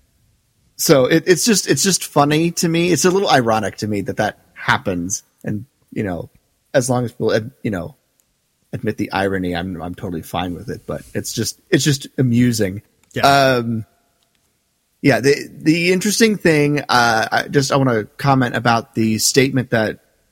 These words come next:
Speaker 1: Lucas made to, to Congress about the, the black and white movies and stuff, and Ted Turner wanting to colorize them.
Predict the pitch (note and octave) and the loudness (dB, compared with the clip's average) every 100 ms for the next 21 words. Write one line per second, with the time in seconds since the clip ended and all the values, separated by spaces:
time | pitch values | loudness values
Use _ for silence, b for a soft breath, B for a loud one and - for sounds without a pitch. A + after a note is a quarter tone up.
0 | - - B2+ C3 B2+ B2 A2+ A2 - - | -10 0 0 0 0 0 0 -4 -4 -16
1 | - A2 G#2 G2+ F#2 B2 A#2 A2 G#2+ G#2 | -6 -2 0 -2 0 0 2 0 -4 -4
2 | G2 F#2 - G2 F#2+ F2+ G2 A2 G#2+ G#2+ | -4 -4 -6 -6 -4 -6 -2 0 0 -2
3 | F#2+ F#2+ G#2+ G2 F#2 F#2+ F2+ - b _ | -4 -6 -6 -8 -6 -8 -8 -12 b _
4 | _ A#2+ A2 G#2+ G2 G2 F2+ F#2 G#2 F#2+ | _ -6 -2 0 -2 -2 -6 -4 -4 -2
5 | A2+ G#2+ G2 G2+ G2 G2+ - - B2+ G#2+ | -4 -4 -4 -4 -4 -6 -6 0 2 2
6 | G2 F#2 - C3 | -2 -4 -8 -10